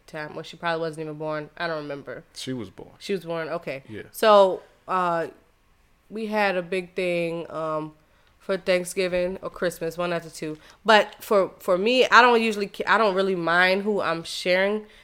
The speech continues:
Speaker 1: these holidays with, but I do have to make a point to always go see my grandmother,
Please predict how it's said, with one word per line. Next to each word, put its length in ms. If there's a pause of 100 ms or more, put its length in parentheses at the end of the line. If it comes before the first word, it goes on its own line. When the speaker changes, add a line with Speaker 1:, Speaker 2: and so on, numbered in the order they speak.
(140)
Speaker 1:
these 180
holidays 460
with, 120
but 120
I 100
do 220
have 240
to 80
make 260
a 80
point 420
to 360
always 800 (460)
go 200
see 320
my 180
grandmother, 600